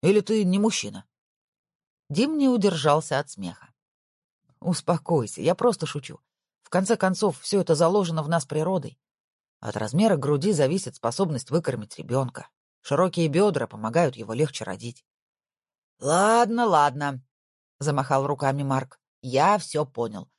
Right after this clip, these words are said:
А хочешь, подойдем к ней, познакомимся поближе?" Алтарь ненадолго задумался. "Нет, думаю, не стоит".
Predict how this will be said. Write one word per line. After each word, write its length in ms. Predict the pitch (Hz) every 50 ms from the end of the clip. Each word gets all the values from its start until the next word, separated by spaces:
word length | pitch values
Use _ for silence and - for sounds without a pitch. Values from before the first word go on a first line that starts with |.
| _ _ _ _ _ _ _ _ -
А 100 | - 143
хочешь, 480 | - - 262 - - - - - -
подойдем 540 | _ 139 143 165 220 285 247 - 143 127 127
к 80 | - -
ней, 260 | 98 - - - _ _ _ _ _
познакомимся 640 | - 123 127 117 110 - 202 233 233 170 - - -
поближе?" 520 | - 113 101 104 113 135 147 165 196 180 - _ _ _ _ _ _ _ _ _ _ _ _ _ _ _ _ _ _ _ _ _
Алтарь 420 | - 135 131 131 - 196 240 277
ненадолго 560 | 277 269 262 247 247 214 180 185 185 180 208 220
задумался. 720 | 190 254 220 180 151 131 123 127 123 - - 131 127 - _ _ _ _ _ _ _ _ _ _ _ _ _ _ _ _ _ _ _ _
"Нет, 480 | - 156 175 160 131 117 113 - _ _ _ _ _ _ -
думаю, 340 | 143 160 156 147 147 147 143
не 120 | 147 147
стоит". 440 | 135 - - 139 110 - - _